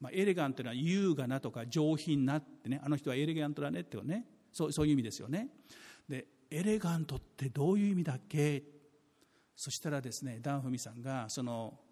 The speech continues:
小学生の男の甥御さんの前にね、こう、すくっと立ってね、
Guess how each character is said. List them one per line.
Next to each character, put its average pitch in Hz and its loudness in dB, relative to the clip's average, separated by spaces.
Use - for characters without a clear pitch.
小 - -8
学 123 -6
生 120 -8
の 113 -10
男 120 -8
の 110 -8
甥 139 0
御 131 -2
さ 135 -4
ん 127 0
の 127 0
前 131 -4
に 107 -10
ね、 147 -4
こ - -16
う、 - -10
す - -2
く - -6
っ - -10
と - -8
立 180 -8
っ - -4
て - -12
ね、 123 -10